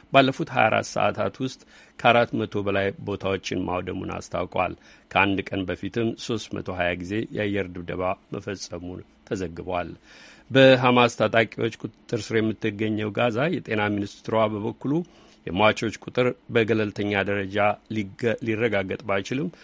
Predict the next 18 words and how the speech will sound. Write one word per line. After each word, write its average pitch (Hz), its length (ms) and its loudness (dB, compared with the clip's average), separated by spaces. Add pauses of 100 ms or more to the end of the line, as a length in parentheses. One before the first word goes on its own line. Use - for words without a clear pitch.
(160)
ሰባት 147 300 4
መቶ 127 200 0 (400)
አራት 107 420 4
ሰዎች 98 440 -6
መገደላቸውን 98 800 -6
ነው 87 100 -10
ያመለከተው። 90 580 -8 (560)
የፍልስጤም 104 580 -2
የጤና 101 280 -2 (120)
ሚኒስትር 101 420 -2 (160)
በዛሬው 107 640 4
መግለጫው 101 500 -4
ከሁለት 120 320 -2
ሳምንታት 104 540 -4
በፊት 107 320 -10
በተጀመረው 101 720 -6
በዚህ 104 300 -10
ጥቃት 123 300 -2